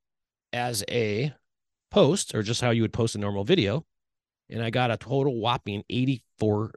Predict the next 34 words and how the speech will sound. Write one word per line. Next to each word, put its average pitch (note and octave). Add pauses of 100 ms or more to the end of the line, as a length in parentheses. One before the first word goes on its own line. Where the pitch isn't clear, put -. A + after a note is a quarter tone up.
views. F2
Eighty-four G3+
people D#3+
watched C3+
that A#2
video. G2+ (680)
I -
have F3
five G#3
thousand D#3+
friends E3+
on G2
Facebook. D#3+
I B2
used F3
to A2+
consistently A2
get G#2+ (480)
twenty-five G#2+
hundred G2
views, F#2 (480)
uh, F2+
anytime A2
I F#2
create F#2+
content A#2+
twelve G2+
months A2
ago, G2
thirteen, G2+
fourteen, F#2+
fifteen F#2
months A#2+
ago. E2+